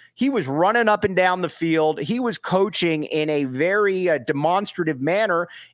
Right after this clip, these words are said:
and it was clearly being embraced by Fisch because he looked at, uh, Dwayne Aquina's resume and he said, "This is a guy that can help me.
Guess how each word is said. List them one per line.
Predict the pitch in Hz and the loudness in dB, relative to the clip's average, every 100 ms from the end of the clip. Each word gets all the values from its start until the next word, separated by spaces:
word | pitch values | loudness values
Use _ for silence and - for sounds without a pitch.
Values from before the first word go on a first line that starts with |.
| - | -4
and | 190 | -2
it | 208 | -2
was | 190 | -4
clearly | - 233 240 233 | -4 -4 -2 -2
being | 196 175 170 | 0 0 0
embraced | 151 117 147 151 143 - | -2 0 0 0 -2 -4
by | 120 98 | -4 -4
Fisch | - 92 80 - - - - | -6 -8 -6 -8 -8 -16 -8
because | 190 - 185 180 | -6 0 2 0
he | - - | -4 -8
looked | 151 165 226 - | -2 0 0 0
at, | 165 165 165 | 0 0 0
uh, | 170 147 | 0 0
Dwayne | 135 151 | 0 -2
Aquina's | 170 - 165 147 | -2 -2 -2 0
resume | 151 220 214 165 | 0 0 0 0
and | 196 | 0
he | |
said, | 190 202 | -2 -2
"This | 185 | -2
is | 233 | -2
a | |
guy | 202 214 | 0 0
that | 208 | 0
can | 175 | 0
help | 196 226 | 0 -2
me. | 98 - | -8 -14